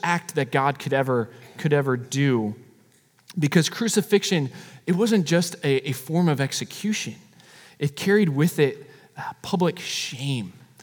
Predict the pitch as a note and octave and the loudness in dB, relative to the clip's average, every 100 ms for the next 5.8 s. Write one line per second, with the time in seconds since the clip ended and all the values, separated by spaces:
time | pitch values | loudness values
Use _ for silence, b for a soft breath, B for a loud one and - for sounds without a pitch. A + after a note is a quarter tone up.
0 | B B B B - C3+ C#3 C#3 D3 D#3 | B B B B -8 -6 0 2 4 4
1 | F3 F3+ F3 E3 B B B - D#3 - | 4 4 2 0 B B B -4 -2 -2
2 | D3 - D3 C#3 - - - - E3+ D#3 | -6 -2 0 0 -6 -10 -18 -8 -4 -2
3 | D3 B2 - D3+ C#3 C#3 B2 - C3 C#3 | -2 -2 0 0 0 -4 -6 -4 -2 0
4 | C3+ A#2+ B2 - F#3+ D3 D#3+ F3 D3+ - | 0 -2 -4 -2 -2 0 2 2 2 0
5 | E3 D#3 C#3 C#3 C3+ B2 A2+ | -2 0 2 2 2 0 -2